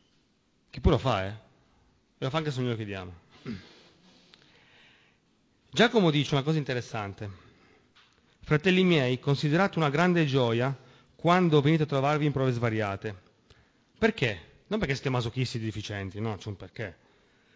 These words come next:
"Sapendo che la prova della vostra fede produce costanza, e la costanza compie pienamente l'opera sua in voi, perché siete perfetti, completi, di nulla mancanti." Quindi non vi preoccupate, dice Giacomo,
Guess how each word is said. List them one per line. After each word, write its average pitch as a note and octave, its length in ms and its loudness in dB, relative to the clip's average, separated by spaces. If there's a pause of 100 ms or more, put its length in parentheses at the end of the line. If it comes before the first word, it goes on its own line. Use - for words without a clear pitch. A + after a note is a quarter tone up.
"Sapendo G3+ 520 0
che E3 80 -2
la C#3 120 0
prova G3 560 0
della C3 200 -4
vostra D#3 320 -2
fede A#2+ 320 -2
produce C#3+ 240 -4
costanza, G#2+ 760 -8 (220)
e - 80 -6
la C#3+ 120 0
costanza G#3+ 680 -2
compie D#3 340 0
pienamente D#3+ 560 -2
l'opera D3+ 240 -2
sua D#3+ 220 -4
in C#3+ 100 0
voi, G#2+ 340 -4 (440)
perché B2+ 240 -6
siete C#3+ 240 -4
perfetti, F3 600 -4 (180)
completi, A#2+ 580 -2
di B2 120 -6
nulla C3 240 -2
mancanti." G#2 540 -10 (600)
Quindi E3+ 220 0
non D4 80 6
vi D4+ 60 4
preoccupate, G#3+ 760 4
dice B2 240 -4
Giacomo, A2+ 640 -2